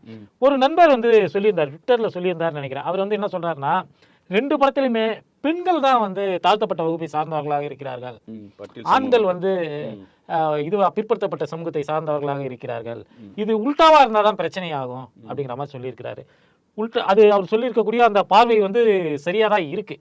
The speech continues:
Speaker 2: அதுல
Speaker 1: ம்.
Speaker 2: வந்து நமக்கு வந்து மாற்றுக்கிறது இல்ல. ஆனா இது மாதிரியான ஒரு விஷயம் வர்றதுக்கே
Speaker 1: ம்.
Speaker 2: இவ்வளவு வருஷம் ஆகி இருக்கு. ஏன்னா இது வந்து ஆயிரம் ஆயிரம் ஆண்டு காலமா இருந்த ஒரு முறை. இந்த
Speaker 1: அதாவது
Speaker 2: வர்ணாசிரமம்ன்றது அவ்வளவு கால முறை.
Speaker 1: எம் ஜி, எம் ஜி ஆருமே வந்து
Speaker 2: ம்.
Speaker 1: ஒரு ஏழை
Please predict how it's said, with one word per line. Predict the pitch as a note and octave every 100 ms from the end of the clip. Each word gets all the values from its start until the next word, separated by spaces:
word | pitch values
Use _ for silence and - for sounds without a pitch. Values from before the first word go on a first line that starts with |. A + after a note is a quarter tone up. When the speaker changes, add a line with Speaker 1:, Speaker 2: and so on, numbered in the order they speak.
| -
Speaker 2:
அதுல | D3 D#3
Speaker 1:
ம். |
Speaker 2:
வந்து | F3
நமக்கு | D#3+ D3
வந்து | D#3+
மாற்றுக்கிறது | C#3+ E3 D#3 C#3
இல்ல. | D3 - _ _
ஆனா | F#3+ A#3 C#4+ - _ _ _
இது | G3
மாதிரியான | C#4+ D4 D4+ E4
ஒரு | D#4+ B3+
விஷயம் | B3 D4 A#3+
வர்றதுக்கே | G#3+ C4 B3+ A#3 A#3+ G3+
Speaker 1:
ம். | - A#2+
Speaker 2:
இவ்வளவு | F#3
வருஷம் | F#3+ F#3 A#3+
ஆகி | E3 F#3+ F#3+
இருக்கு. | C#3+ - _ _ _ _
ஏன்னா | D3+ F#3+ G#3 E3+ _ _ _
இது | F3
வந்து | F#3+ A#3+
ஆயிரம் | D#3 F#3 B3+ C#4 A#3+
ஆயிரம் | A#3 A#3 A3+
ஆண்டு | A3+ B3+
காலமா | C4 A#3+ A3 A3+ A#3 -
இருந்த | G3 A3+ A#3
ஒரு | F#3+
முறை. | E3 F3 F3+ _ _ _ _ - - -
இந்த | D3+
Speaker 1:
அதாவது | E3 D4+ C#4+
Speaker 2:
வர்ணாசிரமம்ன்றது | A3+ C4 B3+ D#4+ A3+
அவ்வளவு | C#4+ D4
கால | C#4 D#4
முறை. | C#4 A#3 A3+ F3
Speaker 1:
எம் | F3 G#3
ஜி, | A#3+ B3+
எம் | F#3+ A3+
ஜி | A#3+
ஆருமே | C4 A3 A3 G#3
வந்து | E3 C3 B2 D#3+ F3+
Speaker 2:
ம். |
Speaker 1:
ஒரு | C#3+ D3+ D3+ C3 B2
ஏழை | C3 F3+ A3+ A3+ A3+